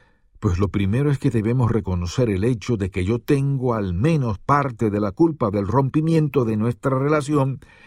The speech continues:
de nuestra amistad o de nuestro matrimonio. He de reconocer que al menos parte de eso podría ser culpa mía.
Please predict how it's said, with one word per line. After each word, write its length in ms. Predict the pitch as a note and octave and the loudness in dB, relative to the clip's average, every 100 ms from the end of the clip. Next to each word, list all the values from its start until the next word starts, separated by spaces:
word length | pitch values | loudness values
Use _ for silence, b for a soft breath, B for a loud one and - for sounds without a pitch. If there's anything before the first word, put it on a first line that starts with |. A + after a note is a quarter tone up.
| B B | B B
de 160 | G#2 A2 | 2 4
nuestra 340 | G#2+ F#2+ F#2+ | 2 2 2
amistad 500 | F#2 F#2+ - F3+ E3+ | 2 0 0 0 0
o 120 | G2 | -2
de 140 | F2+ F2 | 0 0
nuestro 360 | F#2 F2 F#2 | 0 0 -2
matrimonio. 720 | F2 E2 F#2 C#3 F3+ D#2+ B1+ - b b b b b | -2 -4 -2 0 0 -2 -8 -14 b b b b b
He 100 | - | 0
de 100 | D3 | 2
reconocer 680 | F3+ F3 D#3+ D3+ C3+ F#3+ E3+ | 2 0 0 0 0 0 -2
que 140 | C#3 | 2
al 120 | D3 C3+ | 2 2
menos 640 | F#3 F#3 E3 D#3 C#3 - | -2 0 0 0 -4 -4
parte 640 | E3+ F3+ F#3+ F#3+ E3 F3 | 0 2 2 -2 0 0
de 160 | C3+ C#3 | 2 2
eso 200 | E3+ E3+ | 0 -2
podría 360 | D3 B2+ D#3 C3+ | -4 0 0 2
ser 220 | D#3 C3 | 0 2
culpa 320 | C3+ A2+ A2+ | 0 0 0
mía. 420 | D3+ A#3 A#2+ C2+ | 0 2 0 -4